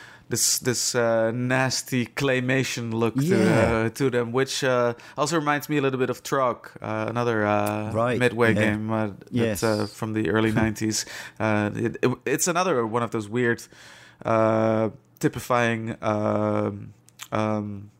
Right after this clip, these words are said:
Speaker 1: Midway style, uh, graphical styles, you know, that, uh,
Speaker 2: Yeah, true
Speaker 1: for
Speaker 2: enough.
Speaker 1: the, that they stuck to with it for a couple of games.
Speaker 2: Yeah.
Speaker 1: Um, and yeah, it, there, there's just so much going on in this game. There's so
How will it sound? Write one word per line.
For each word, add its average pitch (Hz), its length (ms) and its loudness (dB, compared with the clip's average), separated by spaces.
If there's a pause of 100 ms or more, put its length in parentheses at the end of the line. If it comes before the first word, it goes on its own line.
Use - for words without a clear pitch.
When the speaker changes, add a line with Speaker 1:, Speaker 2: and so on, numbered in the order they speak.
Speaker 1:
Midway 110 400 0
style, 120 400 -2
uh, 110 240 -2
graphical 113 360 -2
styles, 107 440 -4
you 107 80 -6
know, 135 180 -6
that, 110 340 -10
uh, 104 200 -2
Speaker 2:
Yeah, 117 220 6
true 131 240 4
Speaker 1:
for 110 100 2
Speaker 2:
enough. 107 60 0
Speaker 1:
the, 123 200 0
that 120 160 2
they 110 160 2
stuck 110 340 -2
to 110 220 -2
with 107 120 0
it 101 240 -4
for - 180 -2
a 107 40 0
couple 110 280 -2
of 104 80 -4
games. 101 320 -4 (440)
Speaker 2:
Yeah. 113 440 4
Speaker 1:
Um, 107 220 -4 (400)
and 143 400 -2 (720)
yeah, 196 580 2
it, - 300 -4 (600)
there, 170 180 2
there's 160 320 0
just 151 200 -2
so - 460 0
much 226 260 -2
going 165 240 2
on 185 220 2
in 113 80 -2
this 101 180 -4
game. 110 220 0
There's 120 220 -2
so - 260 2